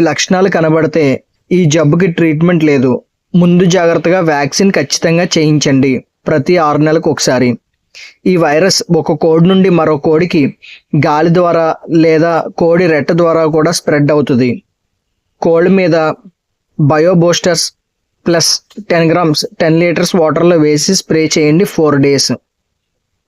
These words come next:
వ్యాక్సిన్ ఫ్రిడ్జ్లో పెట్టాలి, డీప్ ఫ్రిడ్జ్లో పెట్టకూడదు. వ్యాక్సిన్ చేసేటప్పుడు వ్యాక్సిన్ బయట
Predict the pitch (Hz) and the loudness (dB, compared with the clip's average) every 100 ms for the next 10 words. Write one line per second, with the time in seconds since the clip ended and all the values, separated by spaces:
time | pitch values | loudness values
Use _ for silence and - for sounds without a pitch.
0 | - 151 151 147 - 208 185 185 147 147 | -8 -2 0 -2 -2 0 0 0 0 0
1 | 190 175 131 156 139 131 - - 143 175 | 0 -2 -2 -2 0 -2 -4 -4 0 0
2 | 175 185 165 160 190 160 131 139 147 127 | 0 -2 0 0 0 -2 -4 -2 0 0
3 | 123 - _ _ _ _ _ 131 143 139 | -2 -4 _ _ _ _ _ -2 0 -2
4 | 147 202 190 165 156 175 170 160 151 147 | 0 0 0 0 0 0 -2 -2 0 0
5 | 143 _ 160 151 143 147 - 185 165 143 | 0 _ -4 -2 0 -2 -2 0 0 -2
6 | 147 151 | -2 0